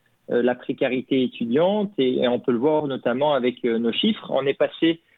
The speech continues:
de mille huit cent quatre-vingt-huit étudiants bénéficiaires en deux mille dix-neuf et à ce jour, en deux mille vingt,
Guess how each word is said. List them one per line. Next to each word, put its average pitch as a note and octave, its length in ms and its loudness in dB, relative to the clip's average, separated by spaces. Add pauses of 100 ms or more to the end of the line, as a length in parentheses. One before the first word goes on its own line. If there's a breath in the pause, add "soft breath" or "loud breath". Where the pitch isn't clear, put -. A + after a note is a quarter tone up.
(140)
de C#3 420 4
mille D#3+ 420 2
huit D3+ 280 -2
cent E3+ 320 2
quatre-vingt-huit D#3 640 0
étudiants D3 420 0
bénéficiaires C#3+ 720 0
en C#3 80 0
deux B2+ 100 0
mille B2+ 320 0
dix-neuf D#3 480 2 (460 soft breath)
et B2 360 4
à B2+ 300 2
ce A#2+ 160 2
jour, F3+ 320 2
en C3 80 2
deux B2+ 120 0
mille B2+ 220 0
vingt, D#3 300 2